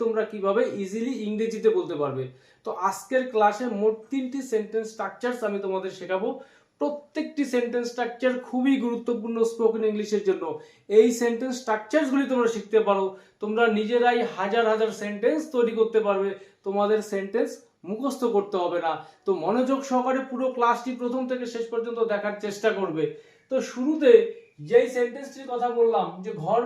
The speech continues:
পরিষ্কার করো, না হলে মা বকবেন", যে "এখন বেরিয়ে পড়ো, না হলে বাস মিস করবে।"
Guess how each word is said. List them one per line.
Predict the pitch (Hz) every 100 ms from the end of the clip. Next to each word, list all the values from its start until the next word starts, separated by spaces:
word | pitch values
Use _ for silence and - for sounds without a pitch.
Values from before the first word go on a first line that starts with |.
| 240
পরিষ্কার | 226 240 - 269 254
করো, | 220 202 202 - _
না | 151 165 196 196
হলে | 240 214 190 - _ - 151
মা | 165 151
বকবেন", | 156 127 127 123 110 - _ _ _ _ _
যে | 196 254 233 - - 202
"এখন | 202 - 277 247
বেরিয়ে | 214 214 233 277 269
পড়ো, | 226 208 214 226
না | 226
হলে | 233 247 269 294 - 151 135
বাস | 175 202 202 208 202
মিস | 262 -
করবে।" | 214 151 131